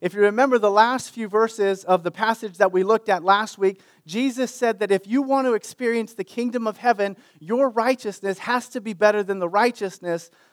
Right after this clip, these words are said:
of the Pharisees. In other words, he was saying your moral standard has to be higher than that of the moral standard of the Pharisees. And what he was making a case against was the fact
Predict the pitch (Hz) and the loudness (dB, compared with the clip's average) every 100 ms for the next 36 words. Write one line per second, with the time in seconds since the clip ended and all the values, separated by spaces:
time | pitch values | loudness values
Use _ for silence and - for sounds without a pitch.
0 | - 175 180 165 _ 165 170 254 254 214 | 4 6 6 0 _ -10 -2 0 0 -2
1 | - 131 104 _ _ _ _ _ _ _ | -6 -18 -20 _ _ _ _ _ _ _
2 | _ _ - 196 240 220 202 226 202 226 | _ _ -2 2 2 2 0 -4 -6 -6
3 | 196 190 240 233 226 240 254 240 233 - | -6 0 0 2 0 0 2 0 -2 -10
4 | 226 226 190 170 208 208 - 185 180 - | -8 -6 -6 -6 -8 -8 -12 -12 -14 -6
5 | 220 208 180 170 _ _ 180 190 196 196 | -2 0 0 -4 _ _ -6 -2 0 2
6 | 180 175 180 202 226 226 - 180 185 175 | 0 -2 -2 0 0 -2 -4 -4 -2 -2
7 | 170 165 226 220 214 180 160 _ _ 170 | -2 -4 -2 0 0 -6 -10 _ _ -4
8 | 190 208 196 214 196 208 294 277 247 208 | 2 2 2 -2 -2 2 0 0 -6 -6
9 | - 220 214 196 160 180 185 185 185 175 | -6 -8 -6 -8 -2 -2 -2 -4 -6 -6
10 | - 233 226 226 | -4 2 2 2